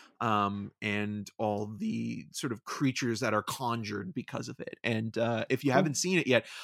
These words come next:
Speaker 1: I think it's available. Um, I have, I have a Vinegar Syndrome, um, Blu-ray of it, but it's also available on Tubi to watch right now,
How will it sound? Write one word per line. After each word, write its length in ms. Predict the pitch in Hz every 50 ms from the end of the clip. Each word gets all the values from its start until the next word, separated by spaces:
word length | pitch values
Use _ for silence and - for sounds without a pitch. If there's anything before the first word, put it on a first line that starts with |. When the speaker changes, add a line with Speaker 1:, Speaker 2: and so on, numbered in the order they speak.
| - -
Speaker 1:
I 60 | 165
think 140 | 196 240 285
it's 100 | 277 294
available. 760 | 208 165 160 160 175 180 156 160 156 151 147 143 127 - - -
Um, 280 | 131 127 123 120 117 -
I 100 | 139 160
have, 180 | 185 196 160 156
I 140 | - 131
have 140 | 135 135 127
a 160 | 127 120 117
Vinegar 400 | 110 110 123 123 127 120 117 123
Syndrome, 760 | 113 - - 139 120 107 110 120 113 110 107 101 101 98 104 -
um, 400 | - 113 107 101 101 98 101 101 98
Blu-ray 400 | 127 123 120 123 135 139 143 147
of 140 | 147 151 180
it, 160 | 190 - 127
but 180 | 147 131 117
it's 140 | 127 131 -
also 260 | 139 123 120 - 143
available 480 | 127 117 113 113 113 113 120 110 113 107
on 160 | 107 107 104 101
Tubi 460 | 101 - - - - 131 127 151 151
to 80 | 160
watch 320 | 156 156 156 156 160 - -
right 200 | 170 165 160 -
now, 320 | 151 165 170 175 202 202